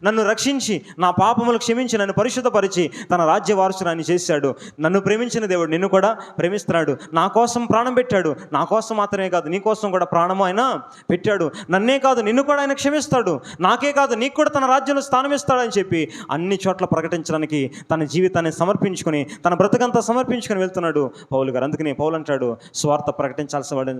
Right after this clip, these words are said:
వలసిన భారము నా మీద ఉన్నది" అంటాడు. "అయ్యో, నేను సువార్త ప్రకటించకపోయిన ఎడల నాకు శ్రమ" అన్నాడు పౌలు గారు. ఆలోచించండి, ఈరోజు మరి దేనికి మనం ఏం ప్రకటిస్తున్నాం? మనమంతా మన జీవితకాలం అంతా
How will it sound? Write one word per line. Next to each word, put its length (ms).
వలసిన 280
భారము 600
నా 140
మీద 220
ఉన్నది" 300
అంటాడు. 400
"అయ్యో, 180
నేను 120
సువార్త 360
ప్రకటించకపోయిన 800
ఎడల 340
నాకు 180
శ్రమ" 340
అన్నాడు 320
పౌలు 260
గారు. 260
ఆలోచించండి, 520
ఈరోజు 540
మరి 120
దేనికి 300
మనం 180
ఏం 140
ప్రకటిస్తున్నాం? 560
మనమంతా 360
మన 160
జీవితకాలం 580
అంతా 300